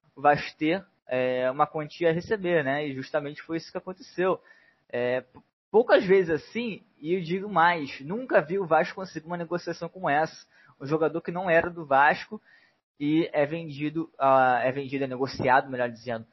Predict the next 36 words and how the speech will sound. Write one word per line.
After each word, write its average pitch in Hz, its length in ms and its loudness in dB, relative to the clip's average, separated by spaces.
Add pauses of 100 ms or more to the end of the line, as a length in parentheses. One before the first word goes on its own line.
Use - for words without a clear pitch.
(300)
a 123 100 6
outro 147 360 2
clube. 190 400 -6 (640)
E 185 120 -4
o 190 40 -4
Vasco 160 360 2
consegue 233 480 0
receber 196 460 2
algo 196 260 0
em 214 40 -6
cima 220 240 -4
disso, 185 360 -6
né? 151 140 -6
Foi 143 140 -12
uma 151 120 -6
negociação 165 800 -6 (300)
brilhante, 208 760 -2
ainda 143 280 -4
mais 156 320 -4
se 208 80 -8
a 190 40 -2
gente 190 240 -12
lembrar 170 520 2
também 165 440 -2 (580)
os 165 140 -6
vinte 240 240 -6
e 240 40 -4
dois 220 180 4
milhões 220 600 -4 (160)
que 147 60 -8
a 139 60 0
gente 175 280 -8
ia 190 140 4
pagar 185 640 6
pelo 151 180 -8
Benítez 160 680 -6